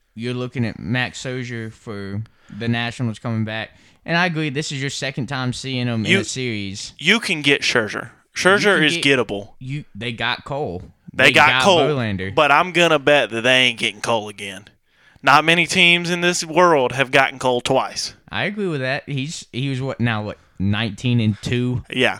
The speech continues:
Speaker 1: Over his last couple s-
Speaker 2: Yeah. I don't think they're gonna get Cole twice.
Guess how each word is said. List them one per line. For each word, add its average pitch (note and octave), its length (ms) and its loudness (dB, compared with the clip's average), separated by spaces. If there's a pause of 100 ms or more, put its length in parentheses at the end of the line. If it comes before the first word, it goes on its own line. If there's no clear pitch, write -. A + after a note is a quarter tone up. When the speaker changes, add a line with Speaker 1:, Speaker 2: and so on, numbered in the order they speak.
(100)
Speaker 1:
Over B2 280 -6
his B2 160 -6
last B2 500 -8
couple C3+ 320 -10
s- B2 100 -14
Speaker 2:
Yeah. D3 380 2 (320)
I D3+ 100 6
don't G3 200 4
think G3+ 160 2
they're F#3+ 120 6
gonna E3+ 200 2
get D3+ 360 0
Cole D3 300 2
twice. A2+ 540 -4